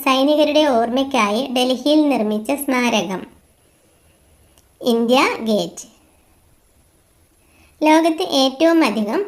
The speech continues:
പാം ഓയിൽ ഉൽപ്പാദിപ്പിക്കുന്ന രാജ്യം? ആൻസർ, ഇന്ത്യ. ഇന്ത്യയുടെ ദേശീയ പൈതൃക മൃഗം? ആന. ഏറ്റവും വലിയ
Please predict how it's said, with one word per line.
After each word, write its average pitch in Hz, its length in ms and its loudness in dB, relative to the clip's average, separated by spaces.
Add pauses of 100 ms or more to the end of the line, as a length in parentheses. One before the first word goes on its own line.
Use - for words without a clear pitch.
(140)
പാം 269 300 2
ഓയിൽ 320 300 2
ഉൽപ്പാദിപ്പിക്കുന്ന 254 840 -4
രാജ്യം? 220 560 -2 (1200)
ആൻസർ, 247 540 -2 (1080)
ഇന്ത്യ. 240 440 0 (2250)
ഇന്ത്യയുടെ 302 720 4
ദേശീയ 294 600 2 (100)
പൈതൃക 247 440 0
മൃഗം? 220 480 0 (1600)
ആന. 254 300 2 (2500)
ഏറ്റവും 320 520 2
വലിയ 247 500 -2